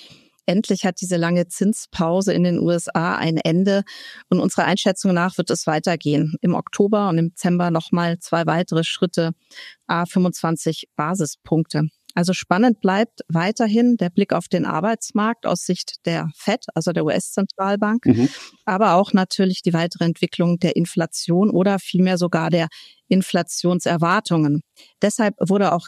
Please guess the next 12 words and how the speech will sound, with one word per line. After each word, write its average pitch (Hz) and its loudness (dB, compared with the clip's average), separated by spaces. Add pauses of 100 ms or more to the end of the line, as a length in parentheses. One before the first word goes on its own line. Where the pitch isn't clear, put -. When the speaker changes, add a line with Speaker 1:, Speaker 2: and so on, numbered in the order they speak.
Speaker 1:
gestern 180 -2
bekannt - -4
gegeben, 180 0
dass 160 -2
es 180 -4
ein 160 -2 (340)
Risk-Management-Cut 165 -2
war. 175 -2 (340)
Das 226 0
war 202 2
tatsächlich 202 0
etwas 170 -2